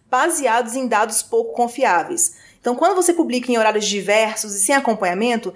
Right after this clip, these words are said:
existe grande chance do resultado final não ser realmente representativo daquilo que teria acontecido se a publicação tivesse seguido à risca o planejamento inicial. Ou seja, método científico, né? Funciona em qualquer aspecto da vida. <laughs>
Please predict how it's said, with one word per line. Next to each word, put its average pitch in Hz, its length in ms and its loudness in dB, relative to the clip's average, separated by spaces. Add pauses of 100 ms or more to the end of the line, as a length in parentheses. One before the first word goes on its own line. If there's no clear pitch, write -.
(120)
existe 226 300 -2
grande 233 400 0
chance 254 320 0
do 262 60 -2
resultado 233 340 0
final 233 340 0
não 262 220 0
ser 339 160 0
realmente 254 720 -2
representativo 285 1000 -2
daquilo 254 320 0
que 262 80 -14
teria 254 220 4
acontecido 277 800 0 (320)
se - 80 2
a 254 40 4
publicação 262 560 0
tivesse 240 380 2
seguido 240 300 0
à 294 40 4
risca 240 520 -4
o 226 80 -10
planejamento 240 460 0
inicial. 247 600 -2 (320)
Ou - 140 2
seja, 185 500 0 (220)
método 254 420 -2
científico, 285 720 -2
né? 185 140 -4
Funciona 233 400 0
em 247 40 2
qualquer 247 280 2
aspecto 269 340 0
da 269 100 4
vida. 220 360 -2
<laughs> - 760 -8